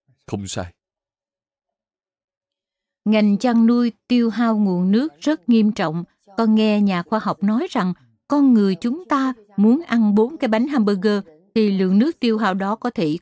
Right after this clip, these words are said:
Speaker 2: cung cấp cho một người tắm mỗi ngày trong vòng một năm.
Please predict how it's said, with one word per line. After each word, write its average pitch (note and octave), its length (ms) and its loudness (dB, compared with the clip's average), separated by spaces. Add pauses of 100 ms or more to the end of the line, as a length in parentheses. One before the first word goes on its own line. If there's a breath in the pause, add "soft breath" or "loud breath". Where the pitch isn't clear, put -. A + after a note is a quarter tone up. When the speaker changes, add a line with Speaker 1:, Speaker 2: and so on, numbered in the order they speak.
Speaker 2:
cung F#3+ 220 -2
cấp C4+ 160 -6 (120)
cho A3 140 0
một F3+ 260 -2
người F3 220 -2
tắm G#3+ 320 -4
mỗi E3+ 180 -2
ngày F#3+ 340 0
trong A3 220 -2
vòng E3+ 320 -4
một D#3+ 240 -6
năm. G#3 180 0